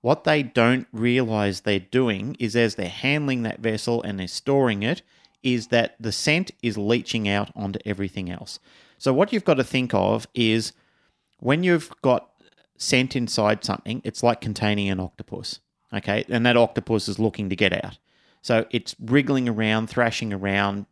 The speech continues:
and it's touching other things and sliming all over th-, everything as it's trying to escape from it. So it's the tendrils of an octopus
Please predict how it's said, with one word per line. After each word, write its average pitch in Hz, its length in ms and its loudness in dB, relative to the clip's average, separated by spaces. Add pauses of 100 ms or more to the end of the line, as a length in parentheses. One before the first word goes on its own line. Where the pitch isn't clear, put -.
(120)
and 98 180 -4
it's - 140 -12
touching 127 440 -4
other 110 200 0
things 107 340 -6
and 101 80 -6
sliming 120 580 0
all 107 180 2
over 101 200 2
th-, - 160 -8
everything 104 400 -6
as 95 140 -8
it's - 120 -12
trying 104 280 -6
to 98 80 -2
escape 95 360 -4
from 101 160 -8
it. - 120 -12 (240)
So 123 160 4
it's 120 160 -2
the 120 100 0
tendrils 147 560 0
of 120 80 -2
an 110 80 -2
octopus - 560 -4